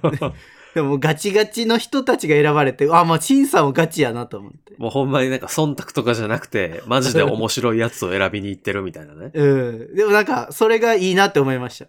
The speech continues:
Speaker 2: うんうんうんうん。
Speaker 1: あの、逆にそれのおかげでノミネートされたことをよりなんかこう、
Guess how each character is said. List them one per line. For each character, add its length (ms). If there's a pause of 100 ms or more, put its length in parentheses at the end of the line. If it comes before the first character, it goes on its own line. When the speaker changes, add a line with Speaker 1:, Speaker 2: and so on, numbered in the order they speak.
Speaker 2:
う 20
ん 60
う 20
ん 40
う 20
ん 640
う 60
ん。 40
Speaker 1:
あ 80
の、 160 (360)
逆 320
に 260
そ 140
れ 80
の 80
お 60
か 100
げ 100
で 240 (240)
ノ 120
ミ 100
ネ 120
ー 40
ト 80
さ 120
れ 80
た 120
こ 100
と 120
を 20
よ 160
り 200
な 120
ん 40
か 120
こ 320
う、 180